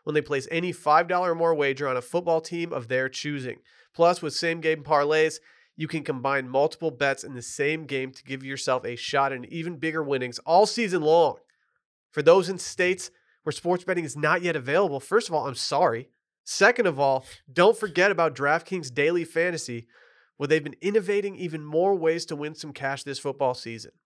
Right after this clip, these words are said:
DraftKings has been around for a while, so you know your funds are safe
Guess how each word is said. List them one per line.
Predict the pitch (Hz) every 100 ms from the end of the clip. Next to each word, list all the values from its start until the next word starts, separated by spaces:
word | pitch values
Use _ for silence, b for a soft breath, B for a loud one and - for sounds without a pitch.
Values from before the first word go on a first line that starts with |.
| b b b
DraftKings | - 165 165 185
has | 147
been | 156
around | 156 151 151
for | 151
a |
while, | 131 120 123
so | -
you | 131
know | 135
your | 127
funds | - 139 123
are |
safe | 117 - 160 165